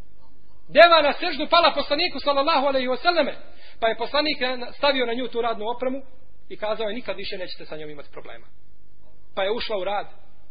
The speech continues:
i ponovo radila i napajala ljetinju. Kažu ashabi: „Allahov poslaniče,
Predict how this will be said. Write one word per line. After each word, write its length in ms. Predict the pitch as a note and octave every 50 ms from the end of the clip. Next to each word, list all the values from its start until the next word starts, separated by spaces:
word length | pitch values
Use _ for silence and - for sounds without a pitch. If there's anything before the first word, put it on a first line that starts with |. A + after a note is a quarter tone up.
| - -
i 120 | F3+ -
ponovo 280 | - A3 G#3+ G3+ F#3+ F3+
radila 340 | F3 F3 F3+ F#3 F3+ F3+
i 40 | F3+
napajala 500 | D#3+ D3 - - D#3 D#3 D#3 D3+ D#3 D#3 - - - - D#3+
ljetinju. 320 | D#3 C#3+ - C3+ B2 A#2+ - - - - - - - - - - - - - - - - - - -
Kažu 280 | - D4 D#4+ D4 C4 D#4+
ashabi: 480 | D4+ - - - D4 F4+ F4+ F4 E4
„Allahov 420 | D#4+ D#4+ F4 F4 D4+ D#4 D4+ D4 D4+
poslaniče, 580 | E4+ E4+ E4+ E4+ D#4+ D4+ C#4 - C4+ C4 A#3+